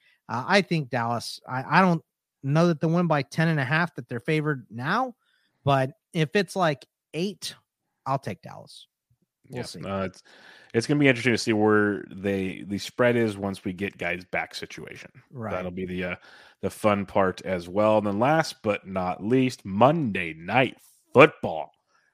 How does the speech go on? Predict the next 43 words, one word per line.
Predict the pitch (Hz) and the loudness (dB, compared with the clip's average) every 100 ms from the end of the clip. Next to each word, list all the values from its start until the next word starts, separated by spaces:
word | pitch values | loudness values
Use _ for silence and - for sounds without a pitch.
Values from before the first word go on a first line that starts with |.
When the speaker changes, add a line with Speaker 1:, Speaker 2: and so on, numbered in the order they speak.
| _ _ _ | _ _ _
Speaker 2:
The | 92 90 | -6 -6
Speaker 1:
Mm, | - 185 - | -10 -14 -12
mm, | 156 | -6
Speaker 2:
fighting | 120 143 131 90 | 2 2 2 -6
Speaker 1:
mm, | |
Speaker 2:
Miami | 82 85 101 131 101 101 | -4 -2 4 4 4 -2
Speaker 1:
mm. | 117 | -4
Speaker 2:
Dolphins | 101 120 123 - 82 78 - | 4 4 4 -2 -14 -14 -12
head | - 131 135 | 2 6 6
into | 123 123 | 4 0
New | 98 95 | -2 -2
Orleans, | 98 120 98 92 | 2 2 2 -4
which | 92 - | -10 -6
I | 101 | -4
did | 98 92 | -4 -2
not | 98 - 117 | 0 0 -2
wanna | 113 104 | -6 -8
see, | - 78 - _ _ - _ 98 | -12 -14 -16 _ _ -20 _ 0
um, | 101 98 95 | 2 2 0
to | 95 | -4
face | - 113 110 | 0 0 0
the | 101 | -6
Saints. | - 104 101 98 - - | -6 -2 -2 -2 -8 -6
I | 101 127 | 4 4
don't | 131 | 4
think | 120 98 | 0 -2
the | |
Saints | 120 107 - | -4 -4 -4
are | |
good, | 110 131 | -2 2
obviously, | 120 104 101 107 | 4 2 0 -2
but | 101 92 | -2 -2
that | 101 | -4
stadium | - 113 107 107 107 | -4 -2 -2 0 0
on | 98 92 | -2 -2
prime | 104 101 92 | -2 -2 -2
time | 90 92 | -6 -8
is | |
not | 90 92 98 | -8 -8 -8
easy | 92 | -10
to | 87 | -12
play | - - | -14 -14
in. | 78 | -12